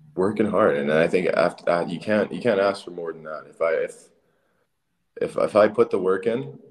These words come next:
I know I'll be successful. And I think that comes from trusting the process, the long season. And, uh, I think I'll, I think I'll get my shot here soon. And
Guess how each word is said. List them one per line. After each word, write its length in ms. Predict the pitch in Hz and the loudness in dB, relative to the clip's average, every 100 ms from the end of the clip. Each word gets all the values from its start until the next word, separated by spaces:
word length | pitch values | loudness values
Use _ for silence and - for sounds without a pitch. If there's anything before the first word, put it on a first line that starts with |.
| _ _ _ - | _ _ _ -8
I 100 | 95 | -2
know 140 | 98 95 | 2 2
I'll 80 | |
be 140 | 90 85 | 0 -6
successful. 580 | - - - - - 60 | -10 -10 -8 -8 -8 -6
And 80 | |
I 80 | 76 | -6
think 600 | 80 80 76 - - - _ _ _ _ _ - | -6 -8 -8 -14 -20 -20 _ _ _ _ _ -6
that 320 | - 85 - | 4 6 6
comes 340 | - 85 80 78 | 2 -4 -4 -8
from 560 | - 71 62 - 71 - _ _ _ | -8 -8 -8 -12 -18 -20 _ _ _
trusting 420 | - 82 80 - 78 | -4 -2 -2 -4 -6
the 60 | |
process, 640 | - 78 76 - 82 85 - _ _ _ - | 0 2 2 0 -2 -2 -12 _ _ _ -6
the 60 | |
long 220 | 80 82 82 | 0 0 0
season. 480 | - 82 80 85 85 - _ _ _ _ _ _ _ - | -6 -6 -6 -8 -10 -20 _ _ _ _ _ _ _ -10
And, 320 | 78 80 78 | -6 -4 0
uh, 260 | 78 76 | 2 2
I 60 | 78 | 0
think 260 | 78 85 82 | -2 -2 4
I'll, 200 | 80 - | 4 4
I 100 | 82 | 2
think 180 | 95 | 2
I'll 80 | 92 | 2
get 140 | 90 85 | 2 2
my 140 | 85 | 0
shot 340 | 80 87 85 | 0 2 2
here 160 | 82 82 | 2 -6
soon. 340 | 82 82 82 87 _ _ _ _ _ _ _ _ _ _ | -8 -14 -18 -20 _ _ _ _ _ _ _ _ _ _
And 360 | 95 92 92 90 | -14 -10 -10 -12